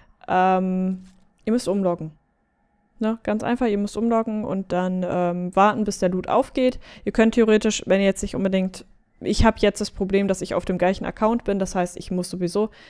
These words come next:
die, ich glaub, drei sind's Minuten warten, oder, nee, Moment, bis es Open Load offen, ich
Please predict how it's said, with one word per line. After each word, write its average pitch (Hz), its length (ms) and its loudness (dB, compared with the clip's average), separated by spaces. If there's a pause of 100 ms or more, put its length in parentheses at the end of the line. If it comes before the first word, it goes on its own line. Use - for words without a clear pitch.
(160)
die, 185 260 0 (320)
ich - 60 -20
glaub, - 180 -8
drei 180 180 2
sind's 208 320 -4
Minuten 196 380 -4
warten, 202 340 -2
oder, 175 220 -4
nee, 180 180 0
Moment, 180 320 -2
bis - 200 -4
es - 320 -10
Open 190 220 -4
Load 190 220 -2
offen, 185 240 -6
ich - 300 -4